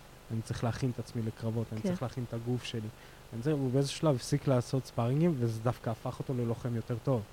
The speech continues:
Speaker 1: אה, דיברנו לפני הפודקאסט עם, אה,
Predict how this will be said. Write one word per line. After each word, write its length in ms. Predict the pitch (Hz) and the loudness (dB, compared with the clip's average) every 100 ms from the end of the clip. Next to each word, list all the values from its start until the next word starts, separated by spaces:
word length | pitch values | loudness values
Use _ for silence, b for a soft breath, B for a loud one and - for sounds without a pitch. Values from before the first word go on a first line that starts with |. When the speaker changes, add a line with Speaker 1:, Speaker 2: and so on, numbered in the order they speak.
| B B B B - | B B B B -2
Speaker 1:
אה, 280 | 117 113 113 113 | 2 6 4 4
דיברנו 840 | 117 127 131 147 131 120 117 113 113 | 4 6 8 8 8 6 6 4 4
לפני 360 | 117 - 127 127 120 | 2 2 2 4 2
הפודקאסט 1000 | 117 113 110 107 - 147 - 120 - 117 | 0 0 0 2 4 4 6 2 2 0
עם, 200 | 110 110 | 2 4
אה, 220 | 110 | 4